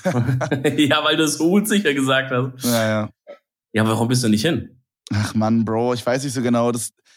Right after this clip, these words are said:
Speaker 2: beim letzten Mal hatte ich so das Gefühl, dass alle so tryhard erwachsen geworden sind. Also so no front und auch nicht alle, aber halt manche.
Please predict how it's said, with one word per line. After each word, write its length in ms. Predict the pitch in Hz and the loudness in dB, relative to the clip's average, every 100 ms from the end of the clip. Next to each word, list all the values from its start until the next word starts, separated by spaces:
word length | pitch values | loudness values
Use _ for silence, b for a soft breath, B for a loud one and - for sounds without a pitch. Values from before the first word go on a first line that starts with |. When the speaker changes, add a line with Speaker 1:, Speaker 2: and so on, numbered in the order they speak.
| b - | b -4
Speaker 2:
beim 140 | 143 | 0
letzten 260 | - - 180 | 0 0 0
Mal 100 | 160 | 0
hatte 140 | 180 | 0
ich 60 | 180 | -2
so 80 | |
das 160 | 160 - | -6 -6
Gefühl, 280 | 139 - 170 | -10 -8 -4
dass 200 | 147 - | -4 -2
alle 180 | 139 143 | -2 -2
so 580 | 120 127 123 120 120 b b _ | 0 2 2 2 -2 b b _
tryhard 600 | - 139 143 151 139 131 | -2 2 4 4 2 2
erwachsen 500 | 123 117 127 - 147 | 0 -2 -4 -2 0
geworden 360 | 117 107 107 107 | 0 0 -2 -2
sind. 240 | 107 107 | -4 -4
Also 240 | 117 107 113 | -2 -2 0
so 160 | 113 | 2
no 200 | 117 120 | 2 2
front 420 | 117 - 120 135 123 | 0 0 0 0 -4
und 80 | |
auch 100 | - | -2
nicht 160 | 117 107 | -2 0
alle, 260 | 120 135 117 | 0 2 2
aber 180 | 113 113 | 2 0
halt 160 | 113 | -2
manche. 580 | 110 117 143 - 175 185 | -2 -2 -2 -2 -4 -4